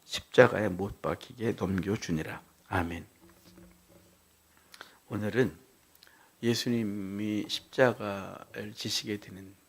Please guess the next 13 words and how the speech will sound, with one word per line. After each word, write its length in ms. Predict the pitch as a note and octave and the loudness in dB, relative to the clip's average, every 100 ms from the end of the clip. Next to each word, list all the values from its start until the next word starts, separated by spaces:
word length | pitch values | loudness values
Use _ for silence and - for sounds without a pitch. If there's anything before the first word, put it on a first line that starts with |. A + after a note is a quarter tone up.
| - | -20
그 240 | - F#2+ F#2+ - | -18 -16 -16 -10
과정 440 | - G#2 G#2+ G2 | -6 -4 -4 -6
중에, 340 | - A2 A2+ - _ - - - _ - A2 | -6 -8 -8 -12 _ -20 -20 -20 _ -20 -18
아, 220 | G2 G#2+ A2+ A2 _ - - _ - - _ - - - A#2+ | -18 -18 -20 -20 _ -20 -20 _ -20 -20 _ -20 -20 0 6
예수님 440 | B2 - B2 C3+ | 6 6 2 2
대신에 440 | G#2 G2 - G#2 | 0 -4 -4 -6
한 180 | G2 G2+ | -4 -6
사람 340 | - G#2 F2+ F2+ | -6 -8 -10 -10
바라바가, 680 | - G#2 G2+ G2 E2 G#2+ F#2 - - - _ _ | -6 0 0 0 -4 -4 -6 -12 -20 -20 _ _
아, 120 | G#2+ F2 - | -16 -14 -14
노임을 540 | A2 A2 C3 A#2 A2+ | -2 2 2 0 -4
당하고, 520 | - - F#2+ B2+ D#3+ - - - - _ _ | -8 -12 -8 -6 -6 -8 -20 -20 -20 _ _
바라바가 880 | - G#2+ A2+ A2 G#2+ G#2 G#2 G#2 | -4 0 2 2 -4 -8 -8 -8